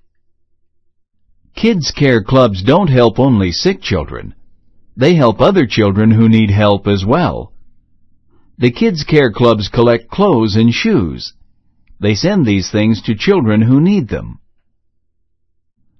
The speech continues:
Also, kids in the Kids Care Clubs help clean up empty lots near their homes.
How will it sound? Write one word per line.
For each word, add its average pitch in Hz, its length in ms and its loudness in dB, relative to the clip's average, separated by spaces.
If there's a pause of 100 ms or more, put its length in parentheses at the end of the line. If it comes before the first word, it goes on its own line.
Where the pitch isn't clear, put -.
(160)
Also, 95 600 -2 (220)
kids 185 280 0
in 123 120 4
the 107 120 2
Kids 139 360 0
Care 120 320 0
Clubs 110 460 -2
help 139 380 -2
clean 165 300 0
up 135 180 0
empty 135 360 0
lots 131 520 -2
near 117 180 2
their 117 180 2
homes. 117 640 -2